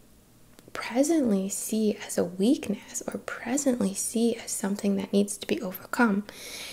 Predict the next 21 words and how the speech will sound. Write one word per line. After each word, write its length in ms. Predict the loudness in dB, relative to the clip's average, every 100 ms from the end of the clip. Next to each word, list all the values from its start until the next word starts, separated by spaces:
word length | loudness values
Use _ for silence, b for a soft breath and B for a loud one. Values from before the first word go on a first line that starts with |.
| B B
If 140 | -2
I 80 | -2
can 180 | 2 6
use 220 | 6 4
an 80 | -2
example, 800 | -2 2 2 2 0 -2 -4 -6 B B B B B 0
I've 760 | 0 2 -2 -4 -4 -6 -12 -18
started 640 | -10 -4 2 4 4 2
a 40 |
few 260 | 6 8 10
businesses 520 | 8 6 4 0 -2
in 140 | -2 0
my 100 | 0
life, 600 | 0 0 2 4 4 0
and 440 | 2 4 6 4 2 -2
I 580 | 0 0 0 2 2 0 -8 -20 -6
change 640 | -4 0 2 4 4 0
things 440 | -2 0 0 0 -2
very 240 | -4 -2
quickly. 800 | -4 -8 -14 -14 -4 0 4 2 0 -2
<laughs> 140 | -4